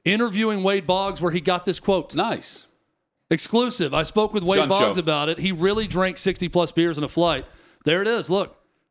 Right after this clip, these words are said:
Speaker 1: Guns got the interview. Good job, Guns. He's the one who had this
Speaker 2: Confirming.
Speaker 1: happen.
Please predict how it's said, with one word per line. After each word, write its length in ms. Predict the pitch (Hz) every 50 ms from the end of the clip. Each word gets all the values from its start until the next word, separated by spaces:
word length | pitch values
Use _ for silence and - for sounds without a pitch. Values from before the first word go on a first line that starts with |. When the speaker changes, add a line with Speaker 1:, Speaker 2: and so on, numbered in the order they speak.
| - 120
Speaker 1:
Guns 500 | 120 170 190 214 226 214 208 202 165 -
got 260 | 147 180 180 185 180
the 120 | 208 202
interview. 360 | 202 214 220 180 156 131 101 - _ _ _ _ _ _ _ _ _ _ - - - - - -
Good 120 | - -
job, 260 | - 403 339 214 143
Guns. 460 | 143 156 165 208 277 349 311 - - - - - - - _ - - - - - _ - - - - -
He's 160 | - 220 202
the 80 | 240 233
one 140 | 240 262
who 80 | 247 220
had 160 | 135 - -
this 140 | 143 156 165
Speaker 2:
Confirming. 140 | - 233 240
Speaker 1:
happen. 320 | 269 262 - 170 - -